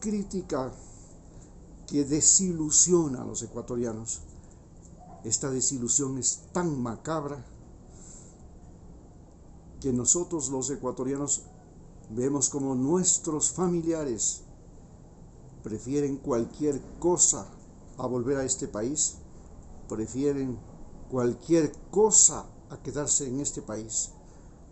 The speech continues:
Las mujeres salen llevando niños pequeños a cruzarse selvas como el Tapán del Darién, a cruzar por ciudades y países altamente peligrosos como los de Centroamérica y México,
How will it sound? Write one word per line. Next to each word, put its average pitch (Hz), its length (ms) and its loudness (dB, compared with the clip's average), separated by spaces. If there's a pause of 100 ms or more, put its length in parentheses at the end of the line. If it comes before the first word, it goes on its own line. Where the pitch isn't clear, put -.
(180)
Las 107 180 -8
mujeres 123 600 0
salen 151 680 0 (220)
llevando 143 340 0
niños 156 540 2
pequeños 160 720 0 (1040)
a 156 160 2
cruzarse 208 640 4
selvas 196 680 6
como 135 200 -2
el 131 80 -2
Tapán 131 440 -2
del 123 160 -2
Darién, 120 480 -2 (840)
a 147 160 -4
cruzar 202 520 4
por 180 200 2
ciudades 170 720 4
y 151 60 -4
países 143 520 0
altamente 143 680 -2
peligrosos 131 1080 -2
como 120 200 -2
los 117 100 -2
de 113 80 -2
Centroamérica 127 640 2
y 113 60 -2
México, 110 500 -8